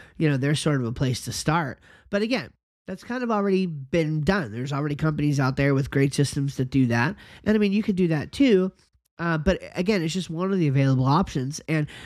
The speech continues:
frankly, it's probably not the most lucrative because you're playing a price game, okay? So you have different ways that you could go here. I recommend you start by choosing a model of how you want to get paid. Do you wanna use a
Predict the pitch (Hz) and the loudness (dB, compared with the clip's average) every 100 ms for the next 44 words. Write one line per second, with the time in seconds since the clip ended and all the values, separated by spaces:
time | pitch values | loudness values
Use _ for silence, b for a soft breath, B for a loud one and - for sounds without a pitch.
0 | B B - 208 302 269 233 208 - _ | B B -2 0 0 0 0 -2 -6 _
1 | - 220 220 277 269 269 208 156 196 202 | -8 -6 -4 -6 -4 -2 0 2 2 2
2 | 147 156 165 - 190 294 233 131 120 - | 2 0 0 -4 0 2 2 -2 -6 -10
3 | 131 147 139 143 - 127 120 143 160 208 | -6 -4 -2 -2 0 0 0 0 0 -2
4 | 269 - 113 80 - _ _ _ _ - | -2 -8 -12 -12 -16 _ _ _ _ -8
5 | 127 190 - _ _ _ _ - 190 175 | -4 -6 -8 _ _ _ _ -4 0 2
6 | 160 B B B B 165 185 180 180 170 | 0 B B B B 0 2 4 0 -4
7 | 156 147 208 262 262 - _ _ _ _ | -8 0 0 0 -6 -8 _ _ _ _
8 | 170 170 175 156 143 151 139 127 104 113 | 0 4 4 2 0 0 -2 -2 -4 -6
9 | 67 - _ _ _ _ _ _ _ _ | -8 -14 _ _ _ _ _ _ _ _
10 | _ _ - - 175 208 214 208 175 160 | _ _ -20 -4 -2 -2 -4 -6 -8 -8
11 | 123 - 156 139 113 107 135 127 113 123 | -10 -6 -4 -4 -4 -2 0 0 0 0
12 | 165 185 196 - _ _ - 117 123 139 | 0 0 -4 -8 _ _ -20 -18 -10 -2
13 | 147 151 127 135 123 127 123 127 123 - | 0 0 0 -2 -2 -4 -4 -4 -4 -4
14 | 120 120 120 120 123 143 135 120 | -2 0 0 2 2 2 0 -2